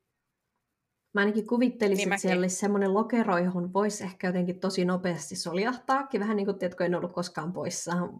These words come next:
Speaker 1: ja kaikki palaa siihen, kun se
Speaker 2: Mm.
Speaker 1: olikin. Mut sit sitä varmaan ainakin, musta tuntuu, että ite varmaan taistelisi vähän sitä vastaan. Et, että,
Speaker 2: No
Speaker 1: mm.
Speaker 2: sepä se. Sehän se vasta
Speaker 1: Niin.
Speaker 2: kriisi olisikin.
Speaker 1: <laughs> Ja sitten,
Speaker 2: Jep.
Speaker 1: jo, joo, itse asiassa mä voin kuvitella vaikka mitä kriisejä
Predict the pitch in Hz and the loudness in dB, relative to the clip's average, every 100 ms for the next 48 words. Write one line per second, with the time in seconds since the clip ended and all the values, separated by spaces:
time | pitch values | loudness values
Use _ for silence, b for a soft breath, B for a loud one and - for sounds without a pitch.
0 | - - 160 - - 139 156 170 165 170 | -12 -10 -10 -10 -8 -4 -2 -2 -4 -6
1 | 170 196 185 190 180 185 175 185 - B | -6 -6 -2 0 -2 0 0 0 -4 B
2 | B B B - 190 190 185 180 175 170 | B B B -4 0 0 0 -2 0 0
3 | 175 175 175 175 170 175 - 190 175 156 | 0 2 0 -2 -6 -6 -4 -2 -2 -2
4 | 180 175 175 175 175 175 165 - 175 175 | 0 0 0 0 0 0 -2 -2 -2 -2
5 | 170 180 160 180 180 - - 151 175 - | -6 -6 -4 -2 -4 -6 -8 -6 -6 -6
6 | 175 _ _ 185 - - 180 - _ _ | -14 _ _ -20 -10 -8 -8 -12 _ _
7 | _ _ _ - 202 220 302 254 214 269 | _ _ _ -8 -4 0 2 4 4 4
8 | - - 262 247 233 330 233 254 247 220 | 0 0 2 4 2 0 2 0 0 0
9 | 226 196 - 180 - b b b b b | 2 0 -4 -10 -10 b b b b b
10 | b b b b b _ _ - 196 202 | b b b b b _ _ -4 2 2
11 | 202 - 254 254 226 208 190 190 202 196 | 2 0 0 2 2 2 2 0 0 2
12 | 233 320 403 185 156 185 240 277 294 247 | 2 6 6 6 2 -2 2 2 4 2
13 | 202 185 175 175 180 175 208 302 254 170 | 4 4 4 2 0 2 2 2 -2 -4
14 | 151 160 139 | -4 -4 -6